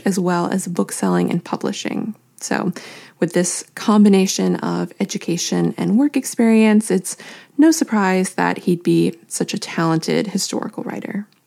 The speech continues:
But not only is the story he's telling so impactful, but it's the way Rutherford writes and conveys that story that really sets his book apart.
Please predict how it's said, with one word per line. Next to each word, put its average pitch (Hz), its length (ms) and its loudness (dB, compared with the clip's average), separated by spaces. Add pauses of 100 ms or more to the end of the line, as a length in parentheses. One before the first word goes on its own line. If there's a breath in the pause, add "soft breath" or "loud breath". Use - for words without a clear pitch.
(500 loud breath)
But 202 400 2
not 247 380 6
only 202 440 6
is 180 440 0
the 196 140 -4
story 277 440 4
he's 214 180 2
telling 180 300 0
so 175 180 0
impactful, 175 760 -4
but 180 280 -2 (420 loud breath)
it's - 180 0
the 220 100 6
way 226 460 4
Rutherford 202 500 2
writes 175 520 0
and 185 180 2
conveys 180 480 2
that 180 180 -4
story 165 400 -2
that 175 160 -6
really 196 460 4
sets - 400 -2
his - 120 -8
book - 200 -8
apart. - 360 -8